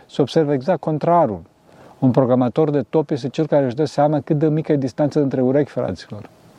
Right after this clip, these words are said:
Cât de mică e distanța între urechi, cât de neputincios este în fața complexităților în, în software și mai ales în fața problemelor umane.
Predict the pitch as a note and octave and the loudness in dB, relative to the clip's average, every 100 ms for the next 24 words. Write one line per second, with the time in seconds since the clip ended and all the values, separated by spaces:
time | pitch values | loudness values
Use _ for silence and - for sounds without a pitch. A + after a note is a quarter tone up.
0 | - - - - - B2+ B2+ B2+ C3+ A#2 | -20 -20 -20 -20 0 2 4 2 0 0
1 | C3+ C3 B2 C3 B2+ C3+ - A#2 B2+ B2+ | -2 0 0 2 2 0 0 0 2 0
2 | - A2+ A#2+ - C#3+ D3 C#3+ A#2+ C3 C3 | -2 0 0 2 2 2 -2 -4 -2 0
3 | C3+ C#3 C3 A#2+ B2+ - G#2+ C#3+ C#3+ - | 0 -2 -6 -4 -4 -6 0 2 2 -2
4 | A2 G2+ - - - - - - A#2+ C3 | -6 -6 -16 -20 -20 -20 -8 2 2 4
5 | B2 A#2 A#2 - C#3+ B2+ - A2 - A#2 | 4 4 2 2 2 2 -4 -4 2 4
6 | C#3 C#3 - B2+ C3+ C3 B2 A2+ B2+ C#3 | 4 2 0 -2 0 -2 -2 0 2 2
7 | C3+ A#2 A2 C3+ B2 F#2+ | 0 0 2 2 0 -6